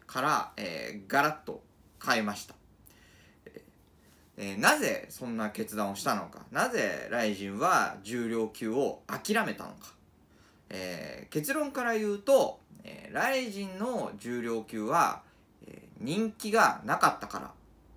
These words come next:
だと思います。えー、まあ、あくまでもこれは僕の、えー、推測になります。で、これからお話しする話のほとんどは僕の推測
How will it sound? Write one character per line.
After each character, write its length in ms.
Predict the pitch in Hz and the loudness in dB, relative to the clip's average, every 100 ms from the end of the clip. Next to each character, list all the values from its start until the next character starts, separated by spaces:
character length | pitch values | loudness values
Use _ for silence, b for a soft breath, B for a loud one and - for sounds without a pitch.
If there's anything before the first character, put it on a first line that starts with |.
| - | 2
だ 140 | 175 208 | 6 6
と 320 | 254 - - - - - - | 6 2 -2 -18 -20 -16 -4
思 220 | - 95 | -2 -2
い 80 | - | -6
ま 100 | - | -12
す。 280 | - - - - - b b b b - - | -16 -16 -20 -20 -20 b b b b -20 -20
え 180 | - - - - | -20 -18 -16 2
ー、 20 | |
ま 300 | - - - | 4 4 4
あ、 60 | - | 2
あ 60 | |
く 120 | - | 4
ま 120 | 330 139 | 2 4
で 80 | |
も 160 | 104 95 | 2 0
こ 80 | 110 | 2
れ 80 | 107 | 4
は 40 | |
僕 300 | 139 165 127 | 2 2 0
の、 340 | 110 107 67 55 | 0 0 -2 -6
え 480 | 90 87 78 64 - | -6 -6 -6 -10 -10
ー、 0 | |
推 320 | - 147 131 | -2 0 0
測 380 | 120 - 104 - - - | -2 -2 -4 -6 -12 -14
に 160 | 120 120 | -6 0
な 100 | 101 | 0
り 140 | 92 | 0
ま 140 | - - | -8 -14
す。 200 | - - - B B B - | -16 -20 -20 B B B -14
で、 60 | 139 | 0
こ 120 | 202 | 4
れ 60 | |
か 140 | 254 277 | 6 6
ら 180 | 262 247 | 6 4
お 140 | 214 | 4
話 280 | 214 226 220 | 4 4 2
し 20 | |
す 100 | 220 | 0
る 80 | 220 | 0
話 380 | 208 208 208 214 | 2 0 0 0
の 120 | 208 | 2
ほ 360 | 160 - - 208 | 2 0 -2 0
と 180 | 277 285 | 2 2
ん 140 | 247 | 4
ど 100 | 226 | 6
は 240 | 262 - | 8 8
僕 280 | 135 135 123 | 4 0 -2
の 100 | 87 | -6
推 320 | - - 127 | -8 -4 -4
測 480 | 117 117 - 107 - | -2 -4 -2 -4 -4